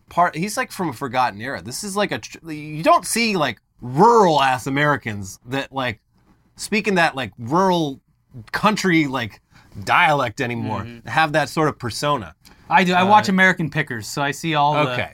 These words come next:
Speaker 1: well,
Speaker 2: all the weirdos
Speaker 1: there,
Speaker 2: and cranks.
Speaker 1: it's a dying breed, and
Speaker 2: Yes,
Speaker 1: this
Speaker 2: it
Speaker 1: guy
Speaker 2: is.
Speaker 1: is one of them. And, uh, I love that his name is Dick Bigger, and he has his baseball.
Speaker 2: One of the things that entertainment and specifically the internet has ruined are regional dialects and accents.
Speaker 1: Yeah.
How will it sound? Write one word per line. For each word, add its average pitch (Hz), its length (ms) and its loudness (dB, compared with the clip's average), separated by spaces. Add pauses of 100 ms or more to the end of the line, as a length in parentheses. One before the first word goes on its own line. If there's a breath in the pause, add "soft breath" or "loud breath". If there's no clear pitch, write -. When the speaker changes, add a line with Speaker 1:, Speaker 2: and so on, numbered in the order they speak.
Speaker 1:
well, 131 160 0
Speaker 2:
all 180 160 6
the 175 60 4
weirdos 165 380 2
Speaker 1:
there, 160 100 2
Speaker 2:
and 160 80 2
cranks. 147 260 0
Speaker 1:
it's 151 100 -2
a 170 80 0
dying 202 440 4
breed, 135 420 -2
and - 80 -4
Speaker 2:
Yes, 165 160 4
Speaker 1:
this 185 60 -2
Speaker 2:
it - 40 4
Speaker 1:
guy 170 200 6
Speaker 2:
is. 139 80 0
Speaker 1:
is 123 40 -8
one 147 220 2
of 143 80 -2
them. 156 340 -4
And, 120 360 -4
uh, 120 60 -6 (140)
I 117 100 -2
love 131 240 -4
that 127 60 -4
his 117 120 -8
name 131 180 -4
is 90 100 -8
Dick 135 240 -8
Bigger, 127 440 -6
and 101 320 -10
he 101 340 -10
has 107 300 -8
his 104 100 -8
baseball. 90 420 -14
Speaker 2:
One 175 220 0
of 214 140 0
the 202 80 0
things 180 400 0
that 151 180 -4
entertainment 156 720 -2
and 147 120 -6
specifically 151 600 -6
the 151 180 -4
internet 151 300 -2
has 147 180 -6
ruined 127 540 -8
are 131 280 -4
regional 156 440 -4
dialects 139 480 0
and 131 100 -6
accents. 107 600 -10
Speaker 1:
Yeah. 92 320 -12